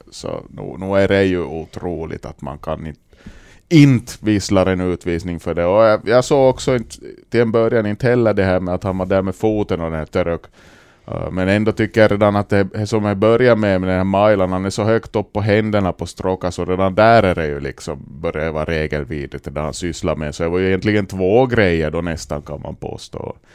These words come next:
Och just det att det sker i, i slutet av matchen, mot slutet av matchen, det står noll noll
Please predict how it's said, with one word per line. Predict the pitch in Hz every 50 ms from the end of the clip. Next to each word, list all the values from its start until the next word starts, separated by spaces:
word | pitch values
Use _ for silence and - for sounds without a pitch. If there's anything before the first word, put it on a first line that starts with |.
| - - _ _ _
Och | - - - 98
just | 107 113 117 117 110 - - -
det | 113 98 90 87
att | 85 - -
det | - 90 95
sker | - - 110 101 98 95 92 87 87 92 - - _ - _
i, | - - 95 92 90 85 - - 92
i | 90
slutet | - - 113 117 131 127 120 123 -
av | 107 101 98 92
matchen, | 92 90 90 90 - - - 101 87
mot | 87 98 107 107 98 -
slutet | - 98 92 90 85 -
av | 82 80 80
matchen, | 82 80 80 - 87 85
det | 85
står | - - 92 90
noll | 90 98 98 104 104 107 107 104 101 92
noll | 90 85 78 76 73 71 82 85